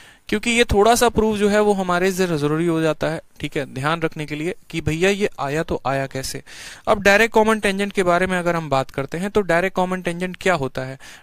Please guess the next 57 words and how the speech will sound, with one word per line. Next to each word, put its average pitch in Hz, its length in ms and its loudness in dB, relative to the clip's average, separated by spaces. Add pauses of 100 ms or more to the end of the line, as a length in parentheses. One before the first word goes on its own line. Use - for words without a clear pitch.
डायरेक्ट 175 300 2
कॉमन 180 280 0
टेंजेंट 170 300 -4
की 170 80 -2
अगर 165 180 0
हम 156 100 -6
बात 147 200 0
करें 165 220 -4
तो 175 100 -4
जैसे 156 280 -4
यूँ 160 180 -2
समझ 143 280 -6
लो, 175 240 -2
इन 170 160 -8
दोनों 175 260 2
को 208 140 2
टच - 220 0
करने 156 260 -4
वाली 151 260 -2
स्पर्श - 400 -2
रेखा, - 320 -8 (380)
एक 175 180 -4
ऐसी 185 260 0
रेखा 196 240 0
जो 190 140 -2
दोनों 170 240 -4
को 175 120 -4
क्या 156 200 -2
कर 156 160 -6
सके, 208 260 -6
जो 175 140 -2
दोनों 151 260 -4
को 196 120 -4
टच - 240 -4
कर 175 160 -4
सके। - 280 -12 (360)
जैसे 160 260 0
यहाँ 170 200 -2
पर 165 140 0
मैंने 156 260 -6
कहा 156 220 -2
कि 185 140 -8
तुम 170 200 -6
दोनों 170 240 -2
को 165 120 0
जो 170 100 0 (100)
टच 165 180 0
करेगी 160 300 -2
ना, 175 120 -6
वही 160 240 -4
लाइन 156 220 -6
तुम्हारी 147 320 -4
क्या 143 160 -4
कहलाएगी, 139 440 -10
डायरेक्ट 135 320 -6
कॉमन 131 280 -8
टेंजेंट। 135 400 -12